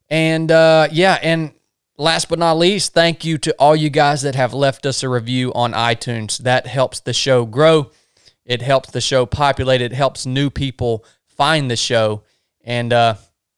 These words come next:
get the same value that you're getting. Thank you guys so much. Enjoy this episode. Again, this is part two, finishing up the after actions report at the Mid-State Mile with me, Blake, and Chili.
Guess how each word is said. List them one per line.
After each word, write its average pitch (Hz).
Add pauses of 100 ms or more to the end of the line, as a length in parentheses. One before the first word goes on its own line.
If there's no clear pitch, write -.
(360)
get 156
the 143
same 139
value 131
that 120
you're 131
getting. 104 (920)
Thank 160
you 165
guys 160
so 156
much. 160
Enjoy 151
this 160
episode. 151
Again, 143
this 139
is 131
part -
two, 139 (540)
finishing 156
up 139 (360)
the 127
after 135
actions 127
report 120
at 117
the 123
Mid-State 123
Mile 123 (280)
with 127
me, 139
Blake, 127
and 110
Chili. 107